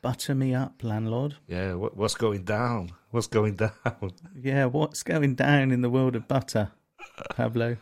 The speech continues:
Speaker 2: Lurpak are, uh, uh, reducing their, uh, their, their margarine tubs by twenty percent.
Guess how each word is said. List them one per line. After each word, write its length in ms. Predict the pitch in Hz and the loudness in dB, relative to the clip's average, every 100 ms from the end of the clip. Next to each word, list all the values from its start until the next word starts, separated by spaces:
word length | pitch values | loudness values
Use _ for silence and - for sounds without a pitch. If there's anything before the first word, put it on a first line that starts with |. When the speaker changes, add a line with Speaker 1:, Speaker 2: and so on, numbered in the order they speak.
| _ - - | _ -20 -8
Speaker 2:
Lurpak 600 | 113 123 127 127 156 143 | 4 6 6 4 -2 0
are, 380 | 104 101 101 98 - | 2 4 4 2 0
uh, 20 | 101 | -2
uh, 40 | 101 | 0
reducing 640 | 101 98 113 104 - 104 | -4 -2 -2 -2 -4 -4
their, 380 | 98 95 92 85 - | -4 -4 -4 -6 -6
uh, 340 | 92 80 - - - 90 | -8 -8 -12 -18 -20 -8
their, 200 | 92 90 87 | -4 -4 -6
their 140 | 90 | -8
margarine 580 | 87 95 95 92 98 107 | -6 -6 -6 -6 -6 -6
tubs 400 | - 110 101 - _ _ _ _ _ | -6 -8 -10 -16 _ _ _ _ _
by 120 | 82 | -4
twenty 320 | 85 - 110 - | -4 -4 -8 -8
percent. 460 | 113 - 165 180 | -8 -6 -6 -8